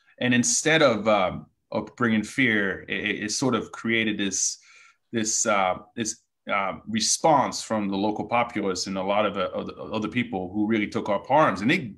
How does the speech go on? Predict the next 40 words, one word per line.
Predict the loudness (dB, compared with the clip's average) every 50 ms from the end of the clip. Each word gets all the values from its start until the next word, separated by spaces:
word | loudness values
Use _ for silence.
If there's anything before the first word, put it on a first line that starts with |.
| _ _
kicked | -2 -2 -2 -2 -4 -8 -12 -8
G | -2 2 4 4
I | 4
A | 4 4 4 4
out | 4 2 2 0 -4 -10 -4
without | -2 2 2 4 2 2 0
anyone | 0 0 0 2 2 2 4
else, | 2 2 0 -2
by | -4 -6
the | -6 -8
way. | -10 -14 -16 _ _ _ _ _
I'd | -2 0
like | 0 0 0 -2
to | -4
put | -4 -4 0 0
that | 2 2 2
out, | 2 0 -2 -2
right? | 0 0 0 -2 -4 -6
No | -4 -2 -2 0
U | 0 2 2 2 2 2
S, | 2 2 0 0 0
no | 0 0 0
France, | 0 0 0 0 2 0 0 0
no | 0 0
one | 2 2 2 2
else. | 2 0 -2 -4 -8 -14 -16 _ -20 -20 -20 _ _ -6
They | -2 -2 -2
kicked | -2 -2 -4 -4 -4 -2
them | 0 2 2
out | 2 2 0 -2 0
by | 0 2 2
themselves. | 2 0 0 0 0 0 -2 -2 -4 -6 -10 -12 -14 _ _ _ -20 -20 -20 -20 -20 -20 _ _ _ _
And | -4 -2 0
so, | 2 2 4 4 4 4 2 0 -2 -6 -12 _ _ _ _ _ _ _
you | -2 2
know, | 4 6 6 6
I, | 6 4 4 2 0 -2 0
in | 2 4
my | 4 4 4
heart, | 4 4 6 6 6 4 2 0 -4